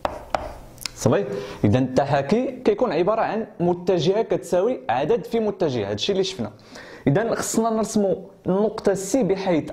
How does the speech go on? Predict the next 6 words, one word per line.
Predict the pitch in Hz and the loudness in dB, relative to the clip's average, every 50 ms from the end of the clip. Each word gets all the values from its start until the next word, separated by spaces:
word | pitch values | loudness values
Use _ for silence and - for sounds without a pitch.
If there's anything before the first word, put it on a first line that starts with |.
| - - | -4 -2
أ | - 165 156 | -2 0 0
سي | 147 - - - - 247 262 | -2 -4 -6 -4 -2 -2 0
كتساوي | 254 - 175 - - - 185 165 151 156 | 0 0 -2 -2 0 0 0 2 2 2
جوج | 143 135 220 269 247 175 135 - - - - _ _ _ _ _ _ - | 2 2 2 0 0 -2 -4 -8 -12 -20 -20 _ _ _ _ _ _ -2
من | - 156 | 0 0
المتجهة | 156 165 170 170 165 165 - 185 156 151 190 226 262 | 2 2 0 0 0 2 2 2 2 2 2 0 -2